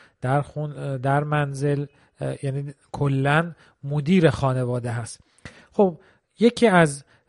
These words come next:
اه، جایگاه‌هایی که وقتی مدیر کسی هست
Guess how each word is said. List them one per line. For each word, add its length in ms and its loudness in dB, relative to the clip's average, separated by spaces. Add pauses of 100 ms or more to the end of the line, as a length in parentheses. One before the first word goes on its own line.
اه، 300 0
جایگاه‌هایی 880 6
که 140 0
وقتی 220 0
مدیر 420 2
کسی 300 -2
هست 380 0